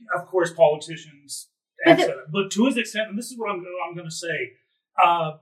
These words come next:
Speaker 1: for decades, s-, many Americans, particularly the G O P, uh, said, "You know, what, we need a businessman, we don't need a politician." Well,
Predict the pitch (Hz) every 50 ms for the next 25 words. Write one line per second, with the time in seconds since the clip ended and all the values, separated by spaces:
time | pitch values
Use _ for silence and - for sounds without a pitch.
0 | _ _ _ _ _ _ _ _ _ - 226 220 196 165 135 127 117 - 208 226
1 | 240 247 240 - 233 180 143 131 120 110 107 _ _ - - - - - - _
2 | _ _ _ _ _ _ _ _ _ _ _ _ - 370 370 370 _ _ _ _
3 | - - - _ _ _ _ _ _ - - - - 220 185 202 220 226 220 214
4 | 202 196 185 175 175 175 - 180 165 160 160 160 - 185 190 196 220 180 175 -
5 | - - - - 147 143 - 151 139 139 139 - 302 _ - 170 160 151 147 -
6 | - 165 - _ 147 131 127 127 170 180 175 - - - 160 131 185 196 196 190
7 | 190 196 156 123 127 151 156 151 165 156 - - - 143 139 135 135 143 143 139
8 | 139 135 _ - - 135 123 - - 156 147 - - _ _ _ _ _ _ -
9 | 180 180 175 156 139 135 - _